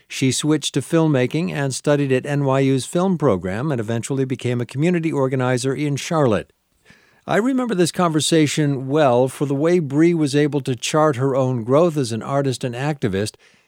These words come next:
and understand the unique and at the same time inseparable roles each play in the development of an individual and a community.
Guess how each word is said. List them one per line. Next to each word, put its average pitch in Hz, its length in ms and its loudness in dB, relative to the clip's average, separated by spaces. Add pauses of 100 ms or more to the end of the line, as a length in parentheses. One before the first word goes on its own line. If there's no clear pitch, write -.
and 143 180 -2
understand 180 520 2
the 139 80 2
unique 139 720 0
and 131 160 -2
at 120 80 -2
the 117 80 -6
same 143 300 2
time 135 340 2
inseparable 127 880 0
roles 95 540 -4
each 170 300 -4
play 95 320 -2
in 113 180 -6
the 113 80 -2
development 127 640 0
of 117 100 -8
an 107 100 -4
individual 139 720 0 (220)
and 120 180 -8
a 120 60 -4
community. 131 640 0